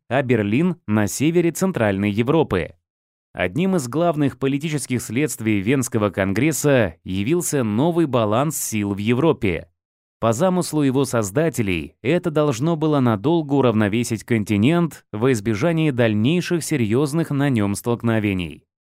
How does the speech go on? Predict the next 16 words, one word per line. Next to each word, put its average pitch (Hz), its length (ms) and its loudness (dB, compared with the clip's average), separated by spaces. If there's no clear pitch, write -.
В 101 120 -2
рамках 170 360 0
такого 147 380 2
мышления 123 800 0
Австрия 101 340 -4
и 92 60 -2
Пруссия 139 500 0
должны 113 460 0
были 165 160 2
соперничать 127 840 0
друг 110 260 0
с 98 60 -8
другом 160 400 2
в 120 80 -4
германском 135 680 0
мире, 127 480 0